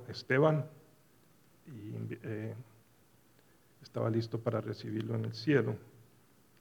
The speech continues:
Entonces ellos se taparon los oídos con las manos y empezaron a gritar. Se lanzaron sobre él, lo arrastraron fuera de la ciudad y comenzaron a apedrearlo.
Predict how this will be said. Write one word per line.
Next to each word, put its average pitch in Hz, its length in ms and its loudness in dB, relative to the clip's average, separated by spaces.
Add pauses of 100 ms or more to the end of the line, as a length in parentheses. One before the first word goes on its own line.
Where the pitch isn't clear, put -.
(1160)
Entonces 190 580 12
ellos 185 280 12
se 147 140 8
taparon 170 460 12
los 165 180 8
oídos 175 380 12
con 151 140 4
las 139 160 8
manos 185 420 8
y 147 60 4
empezaron 143 560 4
a 131 40 4
gritar. 113 440 -2
Se - 160 -6
lanzaron 131 560 2
sobre 107 420 2
él, 139 180 4 (880)
lo 135 140 10
arrastraron 165 800 10
fuera 170 260 12
de 151 80 12
la 143 140 12
ciudad 147 580 10
y 147 60 4
comenzaron 139 880 4
a 127 300 6
apedrearlo. 107 800 4